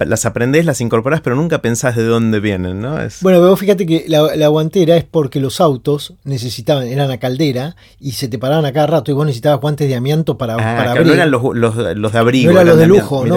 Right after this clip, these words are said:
Speaker 2: no,
Speaker 1: mirá.
Speaker 2: era nece-, era parte necesaria. Vos no podías salir con, a andar en esos autos que se rompían cada dos minutos y no tener guantes de amianto para manipularlos. Así que necesitabas un espacio para guardar esos guantes, eh, y ahí viene la guantera. Y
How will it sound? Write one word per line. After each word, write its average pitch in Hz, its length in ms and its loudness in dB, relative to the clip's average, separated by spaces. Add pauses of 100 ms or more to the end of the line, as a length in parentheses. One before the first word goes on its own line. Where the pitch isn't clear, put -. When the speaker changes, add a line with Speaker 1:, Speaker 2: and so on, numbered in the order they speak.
Speaker 2:
no, 143 60 0
Speaker 1:
mirá. 180 200 4
Speaker 2:
era - 140 -8
nece-, 151 420 -2
era 185 260 2
parte 190 280 0
necesaria. 147 560 0
Vos 151 100 0
no 180 100 0
podías 175 340 0
salir 147 500 0
con, 131 460 -6 (400)
a 117 380 -6
andar 147 320 2
en 139 100 -2
esos 143 220 -2
autos 160 220 0
que 123 80 -8
se 117 100 -8
rompían 127 340 -2
cada 127 240 -2
dos 160 100 2
minutos 156 600 -2 (260)
y 143 140 -2
no 160 120 2
tener 165 300 2
guantes 147 720 0
de 143 80 2
amianto 160 460 2
para 123 180 -4
manipularlos. 120 880 -2 (300)
Así 123 220 -8
que 147 100 0
necesitabas 143 460 0
un 156 120 -2
espacio 147 460 0
para 131 160 -2
guardar 131 260 0
esos 131 160 -2
guantes, 156 540 0 (320)
eh, 127 240 -6
y 131 100 -4
ahí 139 80 0
viene 156 200 0
la 147 80 2
guantera. 147 480 -2 (280)
Y 196 280 0